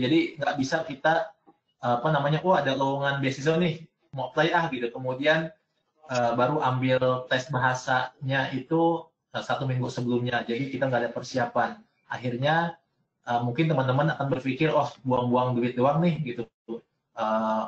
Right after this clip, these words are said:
biaya tesnya mahal, tapi nggak ada jaminan bakal diteri-, eh, akan diterima atau enggak. Gitu. Jadi kita sambil cari informasi, kita mau, eh, kuliah di mana, kemudian kita juga lihat juga kualifikasinya apa. Nah,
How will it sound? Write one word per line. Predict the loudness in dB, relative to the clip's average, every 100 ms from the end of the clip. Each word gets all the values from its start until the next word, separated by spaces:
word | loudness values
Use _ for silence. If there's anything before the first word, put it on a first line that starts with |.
| -8 _ _ _ _ _ _ _
biaya | 0 2 2
tesnya | 0 -2
mahal, | -2 2 4 4 4
tapi | 0 2 2 0
nggak | -6 -2 0
ada | 0
jaminan | 0 2 4 2 0 -6
bakal | -4 -2 0
diteri-, | -4 -10 -14
eh, | -6 -4 -2
akan | 0 -2
diterima | -2 -2 -2
atau | 0 0 0
enggak. | 0 0 -2 _ _ _ _ _ _ _ _ _
Gitu. | -4 0 2 4
Jadi | 4 4 2 -2 -14 _ _ -6
kita | 0 2 2 0
sambil | 0 0 2
cari | 2 2
informasi, | 0 0 2 2 0 2 2 2 -2 -12 _
kita | -6 0 2
mau, | 2 2 -4 _ -12
eh, |
kuliah | -2 0 2 2
di |
mana, | 2 2 4 2 2 -4
kemudian | -4 0 0 2 2 0
kita | -2 -4
juga | 0 0 2
lihat | 0 -2 -2
juga | 0 0 2
kualifikasinya | 0 -2 -6 -6 -6 -4 -4
apa. | -4 0 2 2 -2 -12 _ _ _ _
Nah, | -16 -16